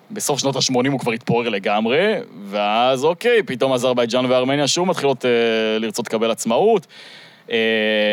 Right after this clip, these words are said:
החבר'ה הארמנים של נגורנו קרבאח ניצלו את זה, עשו איזשהו משאל עם שאזרבייג'אן לא הכירה בו, והכריזו בסופו של דבר על עצמאות.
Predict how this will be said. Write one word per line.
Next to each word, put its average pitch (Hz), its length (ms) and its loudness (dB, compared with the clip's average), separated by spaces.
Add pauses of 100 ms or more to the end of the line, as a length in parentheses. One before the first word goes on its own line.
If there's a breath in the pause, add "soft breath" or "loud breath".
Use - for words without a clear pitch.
(140)
החבר'ה 127 320 0
הארמנים 131 280 0
של 123 140 0
נגורנו 120 380 0
קרבאח 117 420 0
ניצלו 156 400 2
את 196 80 0
זה, 165 320 4
עשו 120 220 -2
איזשהו 127 280 0
משאל 117 480 0
עם 127 400 0
שאזרבייג'אן 107 720 -2
לא 113 120 0
הכירה 196 320 0
בו, 208 260 2 (520 loud breath)
והכריזו 110 1120 -2
בסופו 135 260 0
של 123 60 -4
דבר 135 140 2
על 131 120 2
עצמאות. 131 680 0